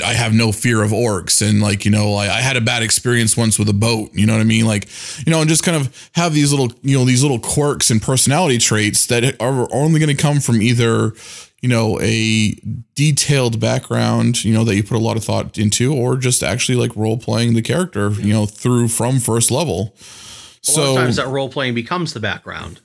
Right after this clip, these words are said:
Speaker 2: Like,
Speaker 1: Right,
Speaker 2: you'll have players
Speaker 1: yeah.
Speaker 2: who, yes, they have a background, quote unquote, uh, for their character, but they don't have anything specific. So you can,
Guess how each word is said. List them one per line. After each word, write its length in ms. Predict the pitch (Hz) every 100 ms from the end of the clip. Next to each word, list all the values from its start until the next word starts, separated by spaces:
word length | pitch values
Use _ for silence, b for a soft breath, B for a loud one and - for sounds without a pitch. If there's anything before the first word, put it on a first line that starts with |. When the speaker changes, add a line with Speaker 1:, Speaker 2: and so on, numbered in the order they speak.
| -
Speaker 2:
Like, 140 | 143
Speaker 1:
Right, 60 | 160
Speaker 2:
you'll 80 | 135
have 160 | 139
players 400 | 151 139 - -
Speaker 1:
yeah. 60 | 131
Speaker 2:
who, 180 | 123 117 b b _
yes, 200 | 170 165
they 120 | 147
have 180 | 147 147
a 100 | 131
background, 760 | 107 131 131 113 123 110 104 -
quote 140 | 123
unquote, 440 | 104 - 113 107 - _ _ _ -
uh, 120 | 139
for 160 | 139 135
their 120 | 113
character, 480 | 107 170 165 156 120
but 140 | 113
they 60 | 123
don't 160 | 139 127
have 160 | 123
anything 600 | 123 110 120 113 107 107 -
specific. 560 | - 107 151 123 107
So 100 | -
you 160 | 113 127
can, 320 | 131 120 110